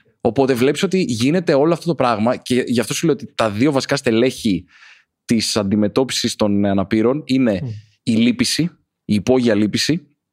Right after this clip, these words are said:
Speaker 2: Και, και η ευθεία λύπηση, δεν είναι
Speaker 1: Ναι, ναι, αυτό είναι ευθεία λύπηση, έχεις
Speaker 2: Ναι.
Speaker 1: δίκιο.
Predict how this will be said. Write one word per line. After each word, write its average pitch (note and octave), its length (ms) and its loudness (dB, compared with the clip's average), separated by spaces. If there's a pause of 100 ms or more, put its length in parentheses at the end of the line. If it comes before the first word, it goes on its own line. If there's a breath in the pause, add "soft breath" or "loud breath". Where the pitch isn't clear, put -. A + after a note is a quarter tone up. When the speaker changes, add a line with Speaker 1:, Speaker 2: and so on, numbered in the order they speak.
(680)
Speaker 2:
Και, - 120 -8
και - 140 -6
η - 40 0
ευθεία B2+ 280 -2
λύπηση, G#2 340 -8
δεν G2+ 140 -8 (240)
είναι A#2+ 160 -6
Speaker 1:
Ναι, D3 140 2
ναι, C3+ 500 0
αυτό C#3 220 0
είναι F3+ 80 2
ευθεία D#3+ 280 2
λύπηση, G2 280 0
έχεις A2+ 120 0
Speaker 2:
Ναι. A2+ 60 2
Speaker 1:
δίκιο. A2+ 200 -2